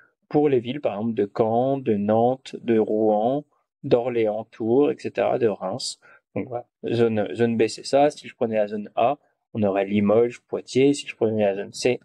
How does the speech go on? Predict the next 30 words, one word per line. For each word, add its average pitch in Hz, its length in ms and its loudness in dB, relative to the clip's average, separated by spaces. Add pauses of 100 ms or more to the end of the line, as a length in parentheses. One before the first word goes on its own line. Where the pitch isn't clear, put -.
(680)
on 98 140 -2
aurait 90 200 -2
Paris, 117 560 0
Montpellier, 107 600 0
tout - 140 -18
ça. 151 240 0 (840)
Donc 120 240 -4
moi, 131 140 4
je 139 80 -8
vais 117 60 -6
prendre 123 180 -2
la 113 120 2
zone 107 240 -6
B. 160 300 4 (220)
Vous - 60 -16
voyez 123 180 2
que - 80 -2
la 117 80 2
zone 107 240 -2
B, 127 300 2 (340)
c'est, 139 540 2
euh, 107 320 2 (640)
alors 95 220 -2
les 92 120 -4
locations, 101 420 -2
c'est 110 140 -4
des, 107 260 -2
des, 110 300 -2
des - 160 -2
préfectures. 131 680 -2